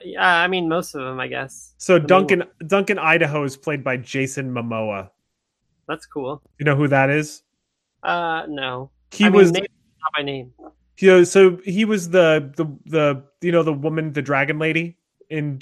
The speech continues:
Speaker 2: Game of Thrones?
Speaker 1: Yeah.
Speaker 2: Do you remember, like, he married that, like, kind of, like, uh,
Speaker 1: Oh, yeah.
Speaker 2: co-
Speaker 1: Yeah, I see. I looked it up.
Speaker 2: Yeah. He's also,
Speaker 1: Wait,
Speaker 2: uh, uh,
Speaker 1: Aquaman?
Speaker 2: yeah, he's also Aquaman. Yeah.
Speaker 1: That's like, <laughs> that's a,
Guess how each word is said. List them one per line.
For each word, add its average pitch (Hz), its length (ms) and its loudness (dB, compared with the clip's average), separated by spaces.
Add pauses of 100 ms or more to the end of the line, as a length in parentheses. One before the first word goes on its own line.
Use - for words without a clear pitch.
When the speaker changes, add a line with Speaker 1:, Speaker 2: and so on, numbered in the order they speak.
Speaker 2:
Game 151 180 -2
of 131 80 -10
Thrones? 151 460 -6 (580)
Speaker 1:
Yeah. 143 220 -2
Speaker 2:
Do 131 60 -20 (420)
you 170 40 2
remember, 180 240 6
like, 165 180 6
he 175 120 -2
married 156 460 0
that, 147 180 0
like, 139 400 -4 (280)
kind 156 140 -4
of, 127 180 -4
like, 135 320 0 (180)
uh, 135 380 4
Speaker 1:
Oh, 208 40 4
yeah. 214 40 2 (100)
Speaker 2:
co- - 80 -6 (600)
Speaker 1:
Yeah, 143 180 -2 (180)
I 147 60 -6
see. 147 200 -10
I 143 60 -2
looked 165 220 -4
it 143 60 -6
up. 135 180 -8 (280)
Speaker 2:
Yeah. 117 300 -2 (200)
He's 180 200 2
also, 180 380 8
Speaker 1:
Wait, 156 40 8
Speaker 2:
uh, 139 240 4 (180)
uh, 143 260 -10
Speaker 1:
Aquaman? 254 460 -2 (280)
Speaker 2:
yeah, 151 140 -2
he's 143 160 -2
also 135 220 -4
Aquaman. 110 520 -8 (140)
Yeah. 104 240 -14 (100)
Speaker 1:
That's 226 200 -4
like, 190 180 -6 (800)
<laughs> 151 100 -8 (680)
that's 202 160 -8
a, 151 140 -10